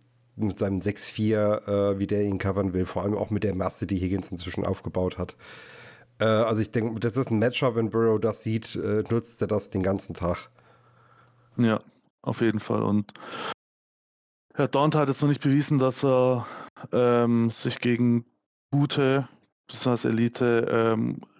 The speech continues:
Speaker 2: Receivers das ganze Spiel über durchsetzen kann. Also da gibt's immer mal wieder Probleme. Guck grad, wie
Speaker 1: Hm.
Speaker 2: groß er ist. Das ist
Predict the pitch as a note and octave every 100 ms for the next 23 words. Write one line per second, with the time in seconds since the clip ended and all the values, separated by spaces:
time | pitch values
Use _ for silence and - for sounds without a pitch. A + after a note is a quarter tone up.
0 | - A2+ - A#2+ - B2 A#2+ - - A#2+
1 | A#2+ A#2+ B2 A2 - A#2 - - A2+ -
2 | G1+ - - - A#2 - - - A#2+ A2
3 | A2 G#2+ A2 A2 A2 - _ _ _ _
4 | _ _ _ - A2 A2 A2 A2 G#2+ -
5 | _ _ _ _ _ _ _ _ _ _
6 | _ _ - B2 - - A#2+ A#2+ - B2
7 | - A2 A2+ A#2+ A#2+ A#1+ G#1+ B1+ - -
8 | -